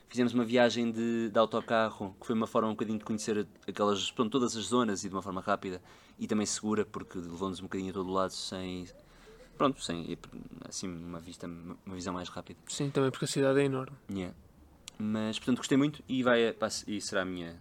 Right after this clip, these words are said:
Speaker 1: é a minha rota da
Speaker 2: Sem
Speaker 1: semana.
Speaker 2: dúvida. Das, das cidades mais marcantes, por onde já passamos.
Speaker 1: Yeah.
Speaker 2: Sem dúvida.
Speaker 1: Yeah.
Speaker 2: E, e é mais, e é mais desenvolvida
Speaker 1: Sim,
Speaker 2: também.
Speaker 1: sim, sim, sim, muito desenvolvida.
Speaker 2: Aquilo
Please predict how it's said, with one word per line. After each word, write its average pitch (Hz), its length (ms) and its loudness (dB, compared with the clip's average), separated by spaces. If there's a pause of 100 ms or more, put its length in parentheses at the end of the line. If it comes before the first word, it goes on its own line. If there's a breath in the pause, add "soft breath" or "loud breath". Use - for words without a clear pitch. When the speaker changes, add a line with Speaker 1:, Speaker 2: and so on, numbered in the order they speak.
(120)
Speaker 1:
é 90 140 -12
a - 20 -12
minha 90 160 -10
rota 95 240 -2
da 85 60 -8
Speaker 2:
Sem - 100 -6
Speaker 1:
semana. 165 200 4
Speaker 2:
dúvida. 139 340 -2
Das, 131 240 -4
das 147 120 6
cidades 160 220 10
mais 160 140 12
marcantes, 151 400 6
por 156 120 -2
onde 147 80 2
já 156 80 2
passamos. 147 560 -6
Speaker 1:
Yeah. - 220 -6 (140)
Speaker 2:
Sem - 180 -6
dúvida. 143 240 -4
Speaker 1:
Yeah. - 100 -2
Speaker 2:
E, 135 760 4
e 139 40 4
é 139 60 4
mais, 139 720 2
e 147 140 4
é - 20 4
mais 135 180 4
desenvolvida 139 580 4 (140)
Speaker 1:
Sim, - 200 -6
Speaker 2:
também. - 120 -4 (120)
Speaker 1:
sim, 98 240 -6
sim, 95 160 -8
sim, 87 160 -12 (120)
muito 95 140 -10
desenvolvida. 85 300 -14
Speaker 2:
Aquilo 135 920 -4